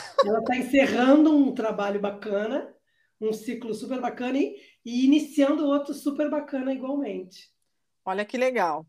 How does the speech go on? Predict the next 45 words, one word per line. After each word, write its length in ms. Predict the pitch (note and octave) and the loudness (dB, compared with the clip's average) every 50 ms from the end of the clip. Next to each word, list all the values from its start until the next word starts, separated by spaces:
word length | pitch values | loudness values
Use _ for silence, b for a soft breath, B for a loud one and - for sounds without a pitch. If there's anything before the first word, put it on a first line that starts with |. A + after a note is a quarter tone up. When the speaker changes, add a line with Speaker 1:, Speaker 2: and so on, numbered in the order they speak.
| _ _ - | _ _ -10
Speaker 1:
Muito 200 | G#3 G3+ G3 F#3+ | -6 -4 -2 0
Speaker 2:
Então, 200 | G3 G3 G#3 A3 | 2 4 4 6
Speaker 1:
legal. 280 | A3 A3+ A3 G#3 G3+ | 6 4 4 4 4
Speaker 2:
a, 180 | G#3+ G#3 - G3+ | 2 2 0 -4
essa 240 | G#3 G#3+ G#3+ B3 G#3+ | -6 -4 -4 -6 -6
carta 300 | - - A#3+ B3+ B3 D#4 | 0 2 2 2 2 -2
é 40 | B3 | -4
muito 540 | B3 A#3 A#3 A#3 B3+ C4+ D#4+ G4 G#4+ - E4 | -4 -4 -4 -4 -6 -6 -6 -8 -10 -10 -10
boa 360 | B3 G3 G#3+ A3 A#3 B3 B3 | -8 -6 -2 0 0 0 0
quando 240 | B3 B3+ A#3+ A#3 A#3 | -2 -6 -8 -6 -6
se 80 | G#3+ G#3+ | -2 0
Speaker 1:
O 80 | G#3+ | 0
mundo 80 | G#3+ A3+ | 2 4
Speaker 2:
trata 320 | C#4 D#4+ D#4+ F4+ - A3+ | 4 4 4 2 0 -2
de 120 | G#3 G#3+ A#3 | -4 -6 -6
mudança, 640 | A#3 A#3+ B3 G#3+ G3 G3+ G3 F#3+ F#3 - - F3+ | -4 -4 -4 -4 -4 -6 -8 -8 -12 -12 -12 -10
né? 280 | E3+ F3 F3 F3+ F#3 F#3 _ _ _ _ _ - | -10 -8 -10 -10 -12 -14 _ _ _ _ _ 0
Speaker 1:
O 40 | B3+ | 4
mundo, 220 | C4 E4+ - G#4 | 4 6 6 4
pra 160 | G#4+ G4+ F4+ | 4 4 4
Speaker 2:
É. 60 | - C#4+ | 4 4
Speaker 1:
mim, 160 | D#4 E4 F4+ | 4 4 4
é 60 | E4+ | 2
bom 280 | B3 A#3 C4 C#4 D#4 E4+ | 0 0 2 2 4 4
em 80 | E4+ | 2
qualquer, 420 | - E4+ D#4 D4 - - D4 D4+ F4 A#4+ A4 | 2 2 0 0 0 -2 -2 -2 -2 -2 -4
em 80 | C#4 | -4
qualquer 340 | C#4 D4 C#4 C#4 - D#4 D4+ | -2 -4 -4 -2 -4 -4 -4
jogo, 260 | B3+ A#3 G#3 F#3+ F3 | -4 -4 -6 -6 -8
o 40 | F#3+ | -10
mundo. 240 | F#3 F3+ F3 E3+ E3 | -12 -12 -14 -8 -4
Speaker 2:
Tem 120 | - F#3+ | -2 2
razão. 480 | G3+ G3 G3 G3 F#3 F3+ E3 E3 D#3+ F3+ _ _ _ - | 4 4 4 4 2 -2 -4 -6 -10 -14 _ _ _ -10
O 100 | - F#3+ | -6 -2
mundo 280 | F#3+ G3 G#3 A3 A3+ | 0 2 4 6 6
é 80 | B3 B3 | 8 8
lindo, 440 | A#3+ A3 G#3+ A3 A3 G#3 F#3+ F#3 F3 | 6 6 6 4 4 4 2 0 -2
né? 400 | F3+ F3+ F#3+ G3+ G#3 G3 F#3 E3 | -4 -6 -6 -6 -6 -4 -4 -6
Speaker 1:
É 140 | D3+ E3+ - | -6 -8 -6
Speaker 2:
Ah, 180 | G#3+ - G3+ C4 | -4 -4 -2 -2
que 100 | B3 G#3+ | 0 -2
Speaker 1:
lindo. 100 | G#3 G3 | -2 -2
Speaker 2:
coisa 240 | - - G3+ G3 G#3 | 0 0 0 0 0
bonita, 400 | G3 G3+ G3 F#3+ F#3 F#3 - F#3+ F3+ | -2 -2 -2 -2 -4 -2 -4 -4 -4
né? 100 | F#3+ | -4